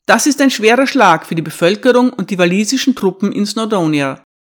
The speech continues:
Ohne das Getreide von Anglesey können sie den Winter nicht überstehen. Llewellyn hat keine andere Wahl,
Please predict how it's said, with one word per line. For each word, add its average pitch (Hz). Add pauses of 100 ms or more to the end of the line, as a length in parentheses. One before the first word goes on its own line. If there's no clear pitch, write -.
(540)
Ohne 302
das 294
Getreide 220
von -
Anglesey 190
können 254
sie 247
den 170
Winter 208
nicht 175
überstehen. 165 (1040)
Llewellyn 262
hat 226
keine 233
andere 214
Wahl, 151